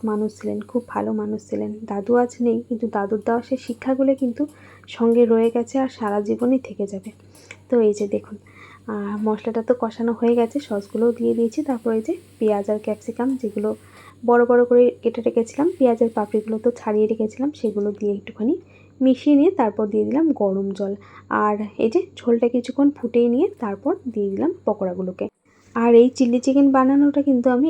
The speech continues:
এই বাড়ির মা, মানে আমার শাশুড়ি মায়ের কাছেই শিখেছি। তো এই যে পকোড়াগুলো দিয়ে তো আর বেশিক্ষণ ফোটাবো না, এখন একটুখানি কর্নফ্লাওয়ার জলে গুলে নিয়ে সেটা দিয়ে দিলাম, নাড়াচাড়া করে একটা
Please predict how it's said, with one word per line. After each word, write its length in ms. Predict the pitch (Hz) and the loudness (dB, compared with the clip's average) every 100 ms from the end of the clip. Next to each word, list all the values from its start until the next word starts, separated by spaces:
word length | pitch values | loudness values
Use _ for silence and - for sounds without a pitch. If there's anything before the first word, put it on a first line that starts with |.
| - | 4
এই 140 | 233 226 | 2 4
বাড়ির 280 | 226 262 262 | 0 2 2
মা, 160 | 226 202 | 0 -2
মানে 200 | 202 208 | -2 -2
আমার 180 | 226 | -4
শাশুড়ি 400 | 247 220 - 214 | -6 -10 -8 -4
মায়ের 260 | 226 220 226 | -2 0 -2
কাছেই 320 | 226 220 311 | -4 -2 -2
শিখেছি। 420 | 311 220 196 - 214 - - - - | -2 -6 -8 -8 -18 -20 -20 -20 0
তো 20 | 277 | 4
এই 80 | 269 | 6
যে 100 | 320 | 4
পকোড়াগুলো 540 | 311 247 254 254 254 254 | 2 4 4 4 4 4
দিয়ে 200 | 240 247 | 4 2
তো 80 | 247 | 2
আর 80 | 247 | 2
বেশিক্ষণ 460 | 233 233 247 254 | 2 0 -4 -4
ফোটাবো 420 | 240 247 240 233 240 | 0 0 2 0 0
না, 120 | 302 | 0
এখন 220 | 302 226 220 | 0 -2 -2
একটুখানি 440 | 214 220 226 262 | -2 -6 -2 -2
কর্নফ্লাওয়ার 600 | 330 220 214 208 214 226 302 _ | -2 -4 -6 -6 -6 -6 -8 _
জলে 260 | 214 208 208 | -4 -2 -2
গুলে 260 | 208 208 | -2 -2
নিয়ে 160 | 208 277 | 0 -2
সেটা 220 | - 220 214 196 | -4 -6 -6 -6
দিয়ে 180 | 208 220 | -4 -6
দিলাম, 300 | 202 220 370 - - - - | -4 -2 -2 -4 -20 -20 -8
নাড়াচাড়া 420 | 226 208 208 214 214 | -4 -4 -2 -4 0
করে 160 | 247 | 0
একটা 200 | 302 285 | 0 -2